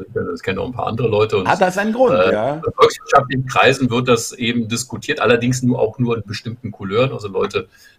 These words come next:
Speaker 1: die in der Volkswirtschaft tätig sind, äh, und, äh, eben nicht, äh, äh, den interventionistischen Ideologien anhängen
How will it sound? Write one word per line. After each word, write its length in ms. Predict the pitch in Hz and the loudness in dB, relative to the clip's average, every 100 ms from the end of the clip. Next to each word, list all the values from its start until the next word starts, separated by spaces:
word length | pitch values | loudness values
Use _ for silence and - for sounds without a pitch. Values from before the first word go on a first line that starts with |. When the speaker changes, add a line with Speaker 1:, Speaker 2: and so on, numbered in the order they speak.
| - | -8
Speaker 1:
die 60 | 98 | -4
in 60 | |
der 80 | 95 | 0
Volkswirtschaft 520 | 104 101 98 - 98 | 0 -2 -4 -4 -2
tätig 280 | 104 98 90 | -4 -6 -6
sind, 280 | 95 98 - | -8 -8 -8
äh, 400 | 90 95 95 90 - _ _ _ - | -2 0 0 -4 -8 _ _ _ -4
und, 420 | 98 92 - - | -4 -4 -8 -4
äh, 460 | 98 92 92 82 82 | 0 4 4 2 -2
eben 280 | 95 92 92 | -8 -8 -8
nicht, 420 | 92 92 - - - 87 85 85 _ _ _ _ _ _ _ | -8 -8 -8 -12 -6 -4 -4 -6 _ _ _ _ _ _ _
äh, 60 | 92 | -4
äh, 420 | 90 90 87 87 | -2 0 -2 -4
den 220 | 85 92 | -6 -10
interventionistischen 920 | 95 107 101 85 - 95 90 - 90 104 | -8 -2 -2 -2 -8 -6 -8 -8 -10 -10
Ideologien 600 | 92 85 82 87 113 127 | -10 -8 -8 -8 -8 -4
anhängen 580 | 127 120 123 127 117 | -2 0 0 0 -2